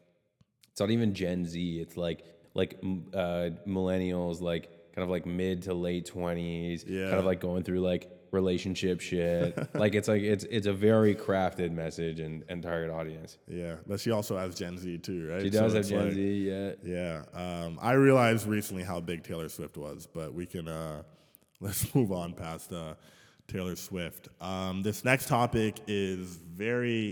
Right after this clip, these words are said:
Speaker 2: interesting, and we need to talk about it. Um, I think I sent you this on Instagram, the Balenciaga thing. Insane.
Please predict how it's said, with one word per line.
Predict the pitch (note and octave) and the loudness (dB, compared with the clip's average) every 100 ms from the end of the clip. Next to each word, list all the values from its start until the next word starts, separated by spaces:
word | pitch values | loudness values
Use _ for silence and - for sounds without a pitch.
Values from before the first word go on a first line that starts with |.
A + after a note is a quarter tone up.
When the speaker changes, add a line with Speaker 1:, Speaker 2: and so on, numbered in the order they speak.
| - | -4
Speaker 2:
interesting, | G2+ F#2+ - F2 D#2+ | -8 -10 -10 -10 -10
and | D#2+ | -10
we | E2 | -6
need | F#2 | -6
to | E2+ | -6
talk | - F2 D#2 | -8 -10 -10
about | D2+ D2+ | -14 -12
it. | D#2 D2+ _ _ _ _ _ _ | -12 -14 _ _ _ _ _ _
Um, | - F2 F2+ | -10 -8 -6
I | |
think | F#2 C3 | -6 -2
I | A2+ | -2
sent | - G2+ G2+ | -2 -6 -4
you | F#2+ | -6
this | F2+ F2 | -6 -6
on | F2 E2+ | -8 -8
Instagram, | D#2 E2 F2 D#2+ D#2 D#2+ | -10 -10 -10 -10 -10 -12
the | |
Balenciaga | D#2+ E2+ F2 F2 F2 D#2+ F2 F#2 | -10 -8 -8 -10 -10 -10 -8 -10
thing. | G#2 G2 G#2+ - _ _ - _ _ _ _ _ _ _ _ _ _ _ | -8 -10 -10 -16 _ _ -20 _ _ _ _ _ _ _ _ _ _ _
Insane. | G2+ G2 - E2 D#2 E2+ | -10 -8 -6 -8 -8 -14